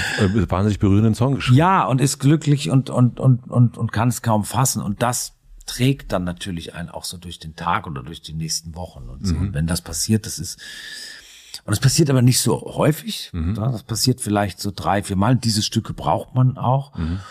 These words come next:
Speaker 2: Und bei vielen anderen ist es ein bisschen mehr Puzzlearbeit. Da hat man zuerst eine Gedanke und eine Idee und das ist
Speaker 1: Ja.
Speaker 2: schon ganz geil.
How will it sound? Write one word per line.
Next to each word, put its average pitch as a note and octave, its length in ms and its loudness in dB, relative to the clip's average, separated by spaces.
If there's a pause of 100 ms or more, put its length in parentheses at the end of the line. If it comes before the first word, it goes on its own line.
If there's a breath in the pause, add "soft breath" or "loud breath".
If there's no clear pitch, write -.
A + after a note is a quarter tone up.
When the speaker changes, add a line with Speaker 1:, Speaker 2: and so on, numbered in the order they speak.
(140)
Speaker 2:
Und G2+ 140 -10
bei G2+ 100 0
vielen A2+ 280 4
anderen A#2+ 280 2
ist A#2 140 0
es A2+ 160 -2
ein A2 60 0
bisschen G#2 320 2
mehr F#2+ 120 2
Puzzlearbeit. - 960 -8
Da C#2 160 -8
hat F2 100 -8
man F#2+ 120 -2
zuerst G#2 380 0
eine A#2 120 6
Gedanke G#2+ 760 2
und F2 240 -4
eine E2+ 160 -2
Idee G#2+ 380 4
und G2+ 60 2
das E2+ 160 -4
ist E2+ 140 -4
Speaker 1:
Ja. E2+ 60 2
Speaker 2:
schon F#2 140 0
ganz C#2+ 240 -4
geil. A2+ 440 2